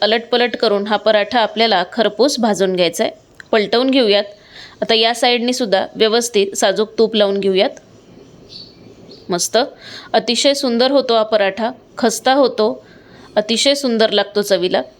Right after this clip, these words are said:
मस्त. आता या साईडने सुद्धा तूप लावून झालं की पलटवून घेऊयात. वा, मस्त सुरेख कलर आलेला आहे, बघू शकाल इथे तुम्ही.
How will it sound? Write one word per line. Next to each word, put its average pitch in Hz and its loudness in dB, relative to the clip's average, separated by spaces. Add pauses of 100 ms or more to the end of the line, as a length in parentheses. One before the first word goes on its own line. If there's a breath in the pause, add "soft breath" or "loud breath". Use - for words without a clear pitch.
(760)
मस्त. 190 0 (560 loud breath)
आता 220 2
या 240 2
साईडने 262 0
सुद्धा 262 0
तूप 226 -2
लावून 226 0
झालं 214 2 (100)
की 214 0
पलटवून 220 0
घेऊयात. 202 2 (180)
वा, 190 0 (480)
मस्त 214 0
सुरेख 226 2
कलर 233 0
आलेला 202 2
आहे, 208 -2
बघू 196 0
शकाल 202 0
इथे 185 -4
तुम्ही. 202 -4